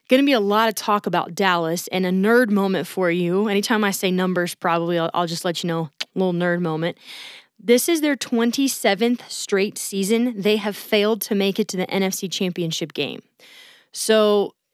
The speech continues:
that's a lot for America's team. Now, Dallas is considered America's team.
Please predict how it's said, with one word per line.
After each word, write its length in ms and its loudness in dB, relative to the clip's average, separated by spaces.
that's 300 2
a 60 2
lot 500 0
for 200 0
America's 800 2
team. 400 -6
Now, 240 2
Dallas 420 2
is 80 -8
considered 460 0
America's 520 0
team. 460 0